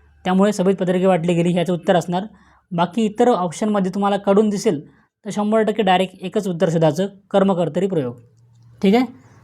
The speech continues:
समोर बघूया. शब्दयोगी अवयवांच्या जोडीपैकी चुकीची जोडी शोधा. आता मित्रांनो, शब्दयोगी अवयव म्हणजे काय? शब्दयोगी अवयव मित्रांनो कुठे येतात तुम्हाला माहीत आहे, झाड असेल, झाडापुढे,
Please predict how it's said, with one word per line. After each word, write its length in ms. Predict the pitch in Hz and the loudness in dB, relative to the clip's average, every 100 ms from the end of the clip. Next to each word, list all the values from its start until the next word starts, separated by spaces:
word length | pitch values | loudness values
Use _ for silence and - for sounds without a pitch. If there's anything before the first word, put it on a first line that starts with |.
| - - | -20 -4
समोर 240 | 196 180 | 2 4
बघूया. 340 | 139 135 127 120 - _ _ _ _ _ _ _ _ _ _ _ _ _ _ _ _ _ _ _ - _ _ - | 4 0 -2 -8 -18 _ _ _ _ _ _ _ _ _ _ _ _ _ _ _ _ _ _ _ -20 _ _ -8
शब्दयोगी 520 | - 185 202 233 233 240 | -2 2 4 4 4 2
अवयवांच्या 520 | 190 185 190 180 202 156 - 185 | 4 2 0 -2 -6 -6 -14 -2
जोडीपैकी 500 | 180 190 160 151 196 | 2 2 0 -4 -6
चुकीची 420 | 196 - 196 220 | -10 -10 -2 0
जोडी 180 | 202 196 | 2 0
शोधा. 240 | 165 143 117 _ _ _ _ _ _ _ _ _ _ _ _ | 0 -4 -8 _ _ _ _ _ _ _ _ _ _ _ _
आता 180 | - 202 | -4 0
मित्रांनो, 360 | 202 196 196 208 | 0 0 0 0
शब्दयोगी 460 | 202 185 202 202 202 | -2 0 2 2 2
अवयव 260 | 170 175 | 2 2
म्हणजे 200 | 196 151 | -2 -2
काय? 200 | 143 113 110 _ _ _ | -6 -10 -14 _ _ _
शब्दयोगी 420 | - 185 214 214 | -8 0 2 2
अवयव 280 | 220 214 214 | 2 2 2
मित्रांनो 340 | 208 196 208 214 | 0 0 -2 -2
कुठे 300 | 214 220 220 | -4 0 0
येतात 220 | 151 131 | 0 -6
तुम्हाला 280 | - 196 202 | -6 -4 -2
माहीत 160 | 160 131 | -2 -4
आहे, 120 | 127 139 _ _ _ _ _ _ _ 160 | -10 -16 _ _ _ _ _ _ _ -4
झाड 220 | 165 180 | 0 0
असेल, 260 | 147 143 139 - | 0 -4 -8 -10
झाडापुढे, 720 | 156 175 190 180 151 139 156 | -4 0 0 -2 -4 -6 -12